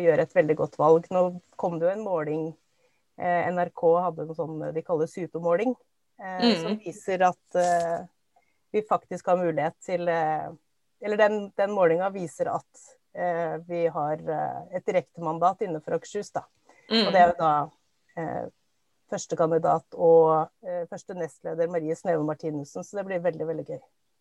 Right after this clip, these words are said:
Speaker 2: Ja. Er det sånn, eh, eh, må du drive med litt sånn, eh, Akershus-opplæring av Marie, eller? <laughs> Lokale fakta og <laughs>
Speaker 1: Det går mer på, eh, på slang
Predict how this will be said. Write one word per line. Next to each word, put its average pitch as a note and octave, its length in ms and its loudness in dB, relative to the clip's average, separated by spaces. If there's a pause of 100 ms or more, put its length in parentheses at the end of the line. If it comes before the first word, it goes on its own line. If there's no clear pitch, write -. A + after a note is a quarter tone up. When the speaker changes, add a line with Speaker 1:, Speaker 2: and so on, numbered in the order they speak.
Speaker 2:
Ja. F#3+ 240 6 (420)
Er G3 120 6
det A3 100 4
sånn, G3+ 400 6
eh, G3 440 4 (100)
eh, G#3 220 10
må G#3 260 6
du G3+ 100 6 (420)
drive F#3 300 2
med F#3 160 4
litt F#3 160 6
sånn, F3+ 300 2
eh, F3+ 120 2 (120)
Akershus-opplæring F3 1040 -2
av F3+ 160 2
Marie, F3+ 320 2
eller? C#4+ 260 6 (540)
<laughs> A#3+ 360 -4
Lokale G#3+ 600 8
fakta G3 580 6
og G3 400 10
<laughs> C4+ 1300 2
Speaker 1:
Det A#3+ 120 8
går C4 180 12
mer A3+ 160 10 (100)
på, B3 120 12 (100)
eh, A#3 420 12 (220)
på A#3 100 8
slang G3 460 8